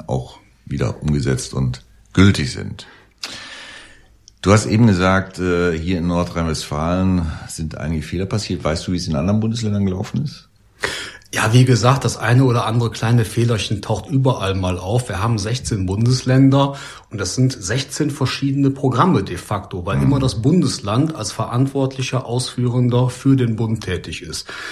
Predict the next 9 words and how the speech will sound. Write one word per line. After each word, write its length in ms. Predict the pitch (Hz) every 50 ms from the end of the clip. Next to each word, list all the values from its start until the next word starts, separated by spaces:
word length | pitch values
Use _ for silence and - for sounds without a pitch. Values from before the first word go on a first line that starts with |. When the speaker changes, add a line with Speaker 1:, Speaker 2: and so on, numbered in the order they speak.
| - - - - - - -
Speaker 2:
Wir 140 | - 127 98 117
haben 140 | 151 160
de 80 | 151 135
facto 340 | - - 151 143 - - 135
sechzehn 400 | 127 127 135 135 - - 139 131
verschiedene 400 | - 120 - - 127 123 117 120
Programme. 560 | - - 110 101 85 92 90 90 85 85 87 - _ _ - - _ _ _ _ _ _ _ _ _ _ - - - -
Und, 420 | - 117 113 110 107 104 98 - -
ähm, 300 | 104 107 104 104 98